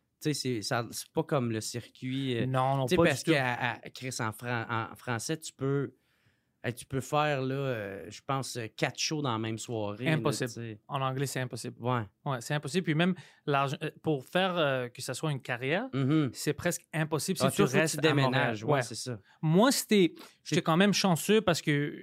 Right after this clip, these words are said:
Speaker 2: je partais, j'étais allé aux États-Unis, je, je, j'écrivais pour des gens. Euh,
Speaker 1: Ah
Speaker 2: euh,
Speaker 1: ouais.
Speaker 2: ouais, ça, ça m'a aidé. Le podcast, ça m'a aidé. Euh, tu dois avoir d'autres manières à faire de l'argent. Si c'est juste le stand-up et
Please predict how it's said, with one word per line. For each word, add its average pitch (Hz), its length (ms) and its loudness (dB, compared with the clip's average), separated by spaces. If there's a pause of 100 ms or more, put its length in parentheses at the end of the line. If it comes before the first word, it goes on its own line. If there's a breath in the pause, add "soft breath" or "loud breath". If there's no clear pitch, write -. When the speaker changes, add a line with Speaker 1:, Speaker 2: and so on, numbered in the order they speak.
(300)
Speaker 2:
je - 140 -6
partais, 165 460 2
j'étais 151 140 0
allé 147 120 4
aux 147 60 4
États-Unis, 147 540 2
je, 135 240 0
je, 131 200 -2
j'écrivais 139 540 -2
pour 139 160 -10
des 135 140 0
gens. 143 260 2
Euh, 143 40 -2 (340 loud breath)
Speaker 1:
Ah 123 360 4 (280)
Speaker 2:
euh, 123 260 0
Speaker 1:
ouais. - 80 -4
Speaker 2:
ouais, 175 240 4
ça, - 220 0
ça 170 160 2
m'a 143 160 2
aidé. 135 320 0 (220 soft breath)
Le 147 120 4
podcast, 147 480 2
ça 139 80 0
m'a 131 120 2
aidé. 135 280 0 (380 loud breath)
Euh, 123 360 2 (720)
tu - 160 -12
dois 165 120 4
avoir 175 180 4
d'autres 165 420 2
manières 139 420 0
à 123 40 -4
faire 123 140 -2
de 123 60 -4
l'argent. 123 280 -2 (160 loud breath)
Si - 160 -2
c'est 175 120 4
juste 170 200 0
le 165 60 2
stand-up 160 360 2
et 143 60 -2